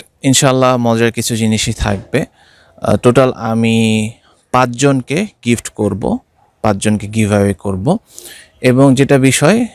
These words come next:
যে যেহেতু সামনে ঈদ আসতেছে, so যে কোনো জিনিস পাঠানোর ক্ষেত্রে সেটা কুরিয়ার হোক আর বাসে হোক খুবই ডিফিকাল্ট হয়ে যাচ্ছে পাঠানো, কারণ অনেক সময় সাপেক্ষ লাগতেছে, কারণ রাস্তায় জ্যাম। যদি, আহ, দেখা যাচ্ছে আমাদের কম্পিটিশনটার,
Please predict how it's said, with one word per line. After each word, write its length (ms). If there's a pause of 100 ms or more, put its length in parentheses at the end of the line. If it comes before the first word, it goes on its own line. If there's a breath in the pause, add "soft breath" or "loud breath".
(100)
যে 280
যেহেতু 380
সামনে 440 (120)
ঈদ 260
আসতেছে, 540 (580 soft breath)
so 140 (440)
যে 140
কোনো 400
জিনিস 320
পাঠানোর 460
ক্ষেত্রে 220
সেটা 260
কুরিয়ার 420
হোক 160
আর 100
বাসে 400
হোক 300
খুবই 240
ডিফিকাল্ট 560
হয়ে 200
যাচ্ছে 400 (500 soft breath)
পাঠানো, 500 (120)
কারণ 180
অনেক 280
সময় 280
সাপেক্ষ 400
লাগতেছে, 500
কারণ 300
রাস্তায় 320 (160)
জ্যাম। 300 (600 loud breath)
যদি, 520
আহ, 100
দেখা 240
যাচ্ছে 180
আমাদের 260
কম্পিটিশনটার, 880